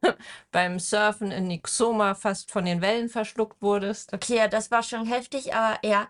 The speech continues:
Speaker 2: also das war eine Surf-Session. Ähm, da war's ein bisschen stürmischer und die Wellen waren wirklich hoch, so dass ich eigentlich gar nicht reingegangen wäre, aber ich bin reingegangen. Und ja, ich kam immer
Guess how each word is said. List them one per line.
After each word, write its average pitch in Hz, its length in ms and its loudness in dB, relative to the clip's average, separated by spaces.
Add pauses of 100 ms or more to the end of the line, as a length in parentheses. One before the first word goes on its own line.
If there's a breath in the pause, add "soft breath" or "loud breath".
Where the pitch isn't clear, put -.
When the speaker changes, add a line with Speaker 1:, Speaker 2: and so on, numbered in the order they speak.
(220 soft breath)
Speaker 2:
also 196 320 -2
das 196 240 -2
war 196 120 2
eine 196 220 0
Surf-Session. - 1500 -4 (380 loud breath)
Ähm, 196 440 0 (360)
da 190 140 4
war's 185 180 2
ein 196 60 -2
bisschen 185 220 0
stürmischer 208 600 -2
und 208 80 -2
die 185 120 -2
Wellen 185 280 2
waren 185 200 -2
wirklich 180 380 -6
hoch, 202 180 -2
so 190 160 -6
dass 175 380 -4
ich - 200 -8
eigentlich 170 220 -4
gar 170 120 0
nicht 165 220 -6
reingegangen 190 600 -4
wäre, 208 160 0
aber 196 140 -4
ich 175 120 -10
bin 202 200 -2
reingegangen. 254 640 -6 (420 loud breath)
Und 202 420 0
ja, 185 300 2 (140)
ich 175 160 -8
kam 180 240 0
immer 175 300 0